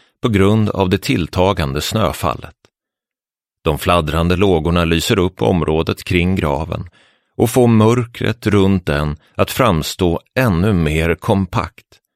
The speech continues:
Därefter vecklar de ut sina fanor. Den mest iögonfallande är blå med ett gult hakkors i mitten.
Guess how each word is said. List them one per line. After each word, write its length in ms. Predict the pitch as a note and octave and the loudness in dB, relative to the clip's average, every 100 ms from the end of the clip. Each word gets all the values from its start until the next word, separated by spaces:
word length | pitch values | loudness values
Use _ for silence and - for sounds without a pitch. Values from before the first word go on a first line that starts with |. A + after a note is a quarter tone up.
| _ _ _ _ _ _ | _ _ _ _ _ _
Därefter 560 | D#2+ E2 E2 D#2 - D#2 | 0 2 2 0 -2 -2
vecklar 320 | F2 F2+ G2 | -2 -2 0
de 180 | G2 D2+ | 0 0
ut 220 | D2+ D2+ | -2 -4
sina 240 | - F2+ | -2 0
fanor. 760 | - C3 G2+ C#2+ E2+ G2 - F#2 _ _ _ _ _ _ | 0 2 2 2 -2 -6 -10 -14 _ _ _ _ _ _
Den 160 | G#2 A2 | 2 4
mest 320 | C3+ A#2 - | 2 0 -2
iögonfallande 920 | C#3 G2 D#2+ D#2 F#2 F2 F2 F2+ F#2 - | 2 2 0 0 0 0 2 2 0 0
är 100 | A2+ | -2
blå 520 | F#2 F#2 A2 C#2+ C#2 - _ - | 0 0 0 0 -4 -10 _ -8
med 100 | D2 | -6
ett 80 | D2 | -4
gult 400 | D#2+ G#2+ A2+ - | 0 2 2 0
hakkors 720 | A#2+ G#2+ - - F2+ E2+ - _ B2 | 0 0 0 -2 -2 -2 -12 _ -2
i 60 | |
mitten. 500 | G#2 D2+ - A1+ E2+ | 0 -2 -8 -14 -14